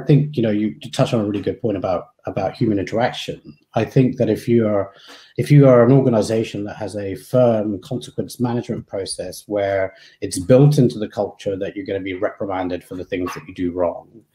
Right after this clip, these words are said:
um, and generally that starts with physical security or even cybersecurity, you know, penalization or penalties or demerits or whatever you wanna call it,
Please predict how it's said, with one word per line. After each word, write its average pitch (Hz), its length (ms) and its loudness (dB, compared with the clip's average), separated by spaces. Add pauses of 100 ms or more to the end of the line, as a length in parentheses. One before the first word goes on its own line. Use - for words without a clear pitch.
(420)
um, 107 480 4 (100)
and 117 300 4
generally 123 320 6
that 107 180 2
starts 113 340 0
with 92 140 -12
physical 90 320 -10
security - 400 -14
or 104 140 -4
even 117 160 -2
cybersecurity, 90 760 -10 (220)
you 80 100 -20
know, 92 220 -20
penalization 87 640 -2 (120)
or 82 80 -20
penalties 85 520 -8
or 82 60 -14
demerits 85 420 -6
or 135 60 2
whatever 127 280 4
you 90 120 0
wanna 90 140 -10
call 123 280 0
it, - 80 -16